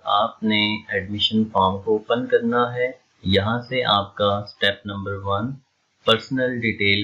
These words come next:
का जो segment है, वो start हो जाएगा और यहाँ पर आपने one by one तमाम tabs को fill कर लेना है। First application name है, ये आप यहाँ पे अपना name mention करेंगे,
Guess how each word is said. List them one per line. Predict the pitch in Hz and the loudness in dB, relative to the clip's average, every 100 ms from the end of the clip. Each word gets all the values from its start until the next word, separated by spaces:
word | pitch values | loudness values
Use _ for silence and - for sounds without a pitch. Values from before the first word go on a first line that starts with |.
| 104 | 0
का | 101 98 | -2 -2
जो | 98 98 95 98 | -4 -2 -2 -4
segment | - 90 104 110 107 | -2 -2 0 -2 0
है, | 110 | -2
वो | 101 101 | -2 -6
start | - - 90 90 - | -10 0 0 0 -2
हो | 113 | -4
जाएगा | 113 113 117 127 - _ _ _ _ _ - | 0 0 2 0 -4 _ _ _ _ _ -2
और | 110 113 | 2 4
यहाँ | 123 120 | 2 4
पर | 123 | 4
आपने | 113 98 98 - 113 117 | 6 4 2 0 0 0
one | 107 110 117 117 | 2 2 2 4
by | 110 101 104 | 4 4 2
one | 107 117 - _ _ _ _ | 2 0 -4 _ _ _ _
तमाम | 107 107 110 123 120 | 2 4 4 2 2
tabs | 104 98 - | 2 2 0
को | - 101 - | -6 -6 -4
fill | 107 98 | -4 -2
कर | 92 | -2
लेना | 90 90 90 | -2 -4 -4
है। | 98 - _ _ _ _ _ _ _ _ _ - | -6 -10 _ _ _ _ _ _ _ _ _ 4
First | 120 123 117 | 4 6 2
application | 101 110 110 120 - 131 | 0 -2 -6 -8 -6 -4
name | 120 117 120 | 0 2 2
है, | 120 117 117 - _ _ _ | 2 2 0 -10 _ _ _
ये | 101 98 98 98 98 | -6 -2 0 0 0
आप | 92 - | 0 0
यहाँ | 95 95 | 0 2
पे | 95 | 2
अपना | 92 98 95 | 0 2 2
name | 95 107 | 4 4
mention | 113 113 113 117 | 6 6 4 2
करेंगे, | 113 113 117 113 117 | 4 4 4 2 2